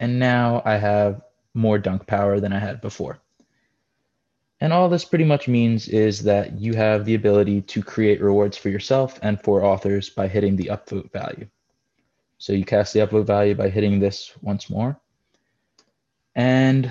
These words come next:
that's pretty much it. That's the basics of curation. Um, when you stake to the network, it is there for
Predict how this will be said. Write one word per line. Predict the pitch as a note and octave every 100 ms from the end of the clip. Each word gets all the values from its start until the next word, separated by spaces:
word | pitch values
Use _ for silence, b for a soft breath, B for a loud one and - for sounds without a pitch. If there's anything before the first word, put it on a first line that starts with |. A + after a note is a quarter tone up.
| - -
that's | C3 C#3 - -
pretty | - D3 D3
much | D3 C#3
it. | D#3 G#2
That's | G#2+ -
the | A#2
basics | G#2+ G#2+ A#2 -
of | G#2+ -
curation. | - G#2 G2 F#2+ A#2 C#3+ - _ _ _ -
Um, | G2+ G2+ G#2 G#2 G#2 G2+ b b b b
when | - A2
you | A2
stake | - - G#2+ -
to | G#2+
the | G#2
network, | G#2 A2 A2+ A2+ - - -
it | G#2 G2+ -
is | G#2+ G#2+ G#2+ G2 G#2 G#2
there | G2+ G2+ G#2 A2+
for | A2 - - - G#2 G2+ G2+ G2 G2